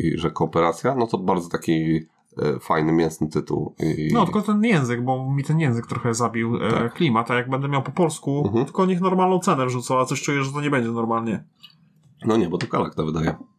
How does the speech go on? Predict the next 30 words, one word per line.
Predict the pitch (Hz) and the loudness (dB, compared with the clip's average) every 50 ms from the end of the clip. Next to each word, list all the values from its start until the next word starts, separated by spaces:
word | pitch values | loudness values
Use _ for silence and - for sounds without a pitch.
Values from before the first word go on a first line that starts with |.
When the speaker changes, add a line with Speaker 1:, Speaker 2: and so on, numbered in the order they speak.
| _ - | _ -8
Speaker 2:
No. | 131 135 131 127 127 - _ _ _ _ - - | -4 -4 -4 -4 -6 -10 _ _ _ _ -6 -6
Speaker 1:
Więc | - - | -4 -2
to | - | 0
będzie | - 135 143 - | 0 0 2 2
Speaker 2:
No, | 139 139 | 2 2
ale | 143 160 | 4 4
Speaker 1:
drogie. | 160 165 165 | 4 4 4
Speaker 2:
Galacta | 160 160 160 - 165 160 | 4 2 0 0 -2 0
na | 165 156 | 0 -2
przykład | 160 - 165 151 | -2 -2 -4 -2
wydaje | 151 151 151 147 151 151 | -2 -4 -2 -2 -2 -2
teraz | 156 160 156 156 - | -2 -2 -2 -2 -2
tą | - 160 156 | -2 -2 -2
Wyspę | 156 156 156 - - 147 | 0 -2 -2 -2 -2 0
Dinozaurów, | 156 156 160 160 151 139 131 131 139 156 185 - - _ _ _ _ - | 0 2 2 2 2 2 2 4 2 2 2 0 -4 _ _ _ _ -2
Speaker 1:
No. | - 90 85 90 143 - - - | 0 2 2 2 0 -2 -6 -6
Speaker 2:
e, | - - | -6 -2
i | - 127 156 160 170 170 180 180 180 180 175 - | 0 2 2 2 2 2 0 0 0 2 2 2
jest | 190 - - | 2 0 -2
spoko | - - 370 349 - 156 | -4 -2 -2 0 0 0
cena. | - 139 123 120 117 120 - - _ - _ _ _ _ _ _ _ _ _ _ _ _ - - - - - - - - - - - | 0 0 0 2 0 0 -2 -6 _ -20 _ _ _ _ _ _ _ _ _ _ _ _ -14 -14 -14 -16 -20 -20 -20 -20 -8 -2 0
Speaker 1:
No | 160 | 0
widzisz, | 110 82 76 78 82 | 2 2 0 0 0
no | 104 107 117 | 0 2 2
może | 120 120 127 123 123 | 2 2 2 2 0
im | 123 123 | 0 -2
się | - - | 0 0
jakoś | 123 123 120 123 120 120 - 117 - | 2 2 2 2 0 -2 -4 -4 -2
tam, | - 120 117 120 156 - 151 180 | 0 0 0 0 -2 -6 -6 -4
mm, | - 123 113 120 - - 139 | -4 -2 -2 -2 -2 -4 -6